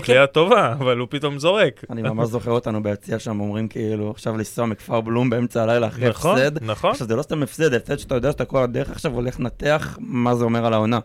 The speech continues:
Speaker 3: ואיך זרקנו לפח את כל מה שעשינו,
Speaker 2: נכון.
Speaker 3: וכבר... כי, כי ככה זה, ככה זה אצלנו.
Speaker 1: אני רוצה להחזיר אותנו קצת לשאלות, ו-,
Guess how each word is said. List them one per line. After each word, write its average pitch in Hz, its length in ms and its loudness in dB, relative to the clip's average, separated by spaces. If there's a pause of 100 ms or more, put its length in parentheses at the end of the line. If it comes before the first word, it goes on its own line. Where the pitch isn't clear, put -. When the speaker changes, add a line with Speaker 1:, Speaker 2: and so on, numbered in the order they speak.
(420)
Speaker 3:
ואיך 113 380 -2
זרקנו 127 400 -6
לפח 127 320 -4
את 123 80 -6
כל 123 120 -2
מה 123 100 -2
שעשינו, 170 580 -2
Speaker 2:
נכון. 117 120 -2
Speaker 3:
וכבר... 123 380 0 (520)
כי, 127 100 -10
כי - 120 -16
ככה 147 300 -2
זה, 113 140 -4 (200)
ככה 131 200 -2
זה 123 100 2
אצלנו. 117 360 -4 (220)
Speaker 1:
אני 131 120 -2
רוצה 135 220 0
להחזיר 127 340 2
אותנו 120 220 2
קצת - 240 0
לשאלות, 107 680 2
ו-, 107 100 -4